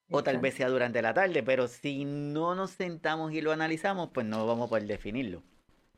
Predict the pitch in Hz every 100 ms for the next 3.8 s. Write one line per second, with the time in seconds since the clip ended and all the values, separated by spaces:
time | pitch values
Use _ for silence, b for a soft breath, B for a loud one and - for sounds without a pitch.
0 | _ - 254 254 320 294 294 302 330 320
1 | 311 254 233 254 262 294 277 285 277 262
2 | 262 247 247 226 240 254 285 294 254 233
3 | - 233 208 196 196 247 294 294